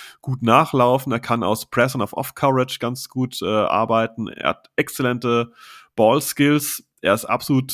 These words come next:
smart, ein, der berühmte Begriff, ein Student of the Game. Also er versteht, was vor ihm passiert. Er ist auch scheinbar sehr coachbar. Er kann in der, in der Box ganz gut spielen. Da spielt er auch relativ häufig bei Texas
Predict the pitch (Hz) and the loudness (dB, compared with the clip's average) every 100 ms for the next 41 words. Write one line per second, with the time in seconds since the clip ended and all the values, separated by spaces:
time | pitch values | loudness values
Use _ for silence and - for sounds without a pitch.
0 | - - 123 110 107 139 - 113 110 110 | -10 -8 -2 0 2 0 -2 -4 -4 -6
1 | 117 104 98 - - 104 107 117 131 107 | -4 -4 -4 -10 -20 -12 -6 -4 -2 0
2 | 101 98 104 - 131 - 90 - - 165 | 0 -2 -8 -4 -4 -6 -8 -4 0 2
3 | 160 117 117 107 98 98 113 127 113 101 | 2 2 -2 -6 0 2 2 0 -2 0
4 | 95 - - - - 117 - 120 143 - | -2 -4 -14 -10 -6 -6 -2 2 2 2
5 | 135 - 143 135 131 127 135 127 127 - | 0 0 0 0 0 -2 -4 -6 -6 -2
6 | 135 131 82 95 131 85 110 - - - | 0 0 0 -2 -2 -4 -4 -10 -6 0
7 | 113 120 104 110 107 - _ - 131 - | 2 2 0 0 -2 -6 _ -2 -2 -2
8 | - 139 139 - - - - - - _ | -2 -2 -2 -6 -16 -18 -18 -20 -20 _
9 | 113 - 135 160 135 120 113 87 117 110 | -2 4 2 4 6 6 4 2 0 0
10 | 120 135 - - 165 - 147 - 147 156 | 0 -4 -4 -4 -4 -4 -6 -4 0 2
11 | 151 123 - 147 - 175 135 - 143 143 | 2 -2 -4 -6 -4 -4 -4 -4 -6 -6
12 | 135 139 139 139 127 127 135 135 - | -2 -2 -2 -4 -6 -4 -6 -6 -8